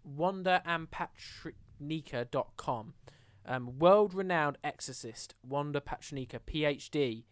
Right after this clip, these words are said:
is changing people's lives in astonishing ways. So this Wonder Woman, common symptoms of spirit entity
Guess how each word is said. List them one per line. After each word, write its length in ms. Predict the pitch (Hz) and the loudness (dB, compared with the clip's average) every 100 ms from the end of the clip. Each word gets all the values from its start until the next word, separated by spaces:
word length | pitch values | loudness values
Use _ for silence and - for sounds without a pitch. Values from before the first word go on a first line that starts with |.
| _ _ - | _ _ -14
is 140 | - | -12
changing 360 | - 147 139 139 | -2 -2 -2 -4
people's 340 | 147 131 127 | -6 -6 -2
lives 240 | 123 117 120 | 0 0 -2
in 60 | |
astonishing 500 | 117 - 117 110 117 | -10 -8 -8 -10 -8
ways. 340 | 113 110 104 - - - | -6 -6 -8 -14 -20 -18
So 240 | - 135 | 0 2
this 300 | 127 160 180 - _ | 4 2 0 -4 _
Wonder 400 | 139 156 175 143 | 0 2 4 2
Woman, 440 | 117 120 123 180 214 _ _ _ _ _ _ _ _ _ _ | 2 0 0 -2 -4 _ _ _ _ _ _ _ _ _ _
common 360 | - 226 262 254 | -2 2 2 2
symptoms 600 | 226 254 175 - 165 151 | -4 -4 -6 -6 -6 -6
of 80 | 151 | -6
spirit 520 | - - - 190 190 | -4 -2 0 2 2
entity 640 | 180 175 165 - 143 131 131 | 0 -2 -4 -4 -2 -2 -6